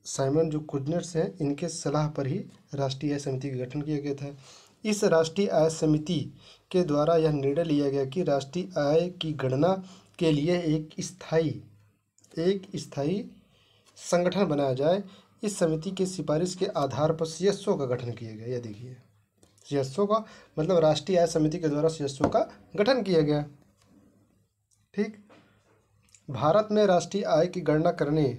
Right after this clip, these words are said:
का कार्य, भारत में राष्ट्रीय आय की गणना करने का कार्य जो है सीएसओ का है।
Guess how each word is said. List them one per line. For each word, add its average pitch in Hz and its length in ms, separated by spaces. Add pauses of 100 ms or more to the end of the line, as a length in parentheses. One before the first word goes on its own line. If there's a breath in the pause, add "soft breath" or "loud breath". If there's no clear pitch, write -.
(800)
का 160 120
कार्य, 135 360 (520 soft breath)
भारत 139 340
में 170 140
राष्ट्रीय 143 480
आय 123 280 (640 soft breath)
की 180 100
गणना 151 340
करने 156 300
का 160 160
कार्य 151 280
जो 143 140
है 143 120
सीएसओ 139 420
का 139 120
है। 139 200